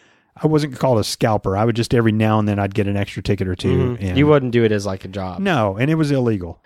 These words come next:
Speaker 1: So anyway,
Speaker 2: Yeah.
Speaker 1: getting back to Ratner and Damone, you like Damone's character?
Speaker 2: Yeah.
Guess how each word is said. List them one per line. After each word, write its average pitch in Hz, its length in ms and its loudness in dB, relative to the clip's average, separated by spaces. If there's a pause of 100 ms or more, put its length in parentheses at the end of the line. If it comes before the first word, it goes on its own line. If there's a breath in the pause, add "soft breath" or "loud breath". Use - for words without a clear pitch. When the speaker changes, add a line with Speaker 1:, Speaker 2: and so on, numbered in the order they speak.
Speaker 1:
So 214 160 2
anyway, 127 400 4 (200)
Speaker 2:
Yeah. 98 240 -6 (240)
Speaker 1:
getting 143 240 2
back 123 280 2
to 110 520 2 (240)
Ratner 110 680 2 (140)
and 95 480 -2
Damone, 101 580 2 (640)
you 127 180 0
like 165 220 0
Damone's 170 320 0
character? 185 380 -4 (520)
Speaker 2:
Yeah. 156 440 -4